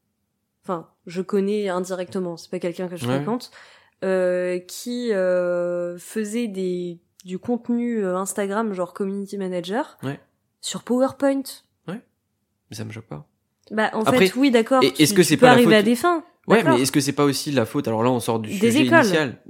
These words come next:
Speaker 2: Alors, un, des écoles, deux, des employeurs qui vont chercher ce genre de profil
Speaker 1: Oui.
Speaker 2: pour, euh, faire ce
Speaker 1: Oui,
Speaker 2: travail-là, alors que c'est
Speaker 1: mais,
Speaker 2: pas leur travail.
Speaker 1: mais c'est pour ça que je te dis que les I A ne me font pas peur.
Speaker 2: Ouais, ouais, bien
Speaker 1: C'est
Speaker 2: sûr.
Speaker 1: qu'en fait,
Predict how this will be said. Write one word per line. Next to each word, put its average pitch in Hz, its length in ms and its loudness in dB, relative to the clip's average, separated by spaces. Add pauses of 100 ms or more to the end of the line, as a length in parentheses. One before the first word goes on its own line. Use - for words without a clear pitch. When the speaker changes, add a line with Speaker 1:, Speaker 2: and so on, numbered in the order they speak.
(140)
Speaker 2:
Alors, 123 240 0
un, 165 140 10
des 123 180 2
écoles, 135 360 2
deux, 143 160 6
des 120 360 0
employeurs 123 520 0
qui 113 500 -8 (220)
vont 123 280 0
chercher 127 300 0
ce 135 80 -2
genre 120 160 2
de 117 80 0
profil 127 320 6
Speaker 1:
Oui. - 60 6 (120)
Speaker 2:
pour, 156 380 4
euh, 120 120 6
faire 123 280 2
ce - 420 -10
Speaker 1:
Oui, 226 40 4
Speaker 2:
travail-là, 170 320 8
alors 123 160 6
que - 60 -12
c'est - 80 -2
Speaker 1:
mais, 220 100 2
Speaker 2:
pas 131 60 6
leur 107 120 0
travail. 131 340 -6
Speaker 1:
mais 220 140 0
c'est 220 160 -4
pour 196 160 -10
ça 330 100 -2
que 330 80 -8
je - 60 -10
te 233 80 -2
dis 254 160 -4
que - 100 -14
les 214 220 -4
I 240 40 0
A 262 60 0
ne 254 60 -2
me 226 80 -2
font 226 160 -10
pas 277 120 -2
peur. 294 280 -8 (120)
Speaker 2:
Ouais, 175 240 2
ouais, 165 140 0
bien 127 140 -2
Speaker 1:
C'est 233 180 2
Speaker 2:
sûr. 233 140 0
Speaker 1:
qu'en 220 80 2
fait, 294 340 -2